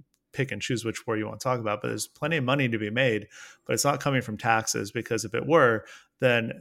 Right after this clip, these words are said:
the war wouldn't be going on anymore, right? <laughs> Like, it would have ended a long time ago. Um, and I think that, you know, I, like you said, I talk about this in the book, and that's just one example of, you know, the disconnect between the politicians and the people they're, they're meant to represent.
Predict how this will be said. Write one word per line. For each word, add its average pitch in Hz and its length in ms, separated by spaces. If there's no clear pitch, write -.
the 123 120
war 127 220
wouldn't 120 680
be 120 120
going 113 280
on 127 180
anymore, 104 380
right? 110 320
<laughs> - 0
Like, 110 320
it 135 100
would 120 140
have 120 120
ended 113 280
a 113 60
long 104 260
time 117 260
ago. 104 400
Um, 110 420
and 117 200
I 107 100
think 107 260
that, 107 220
you 120 120
know, 107 200
I, 110 120
like 123 200
you 113 60
said, 110 180
I 107 60
talk 123 240
about 120 180
this - 180
in 113 60
the 110 80
book, 139 260
and 117 120
that's 117 160
just 123 160
one 127 160
example 117 640
of, 110 380
you 135 140
know, 107 240
the 123 180
disconnect 113 640
between 110 400
the 101 60
politicians 107 760
and 101 80
the 101 60
people 107 340
they're, 104 240
they're 107 220
meant 104 220
to - 120
represent. 117 500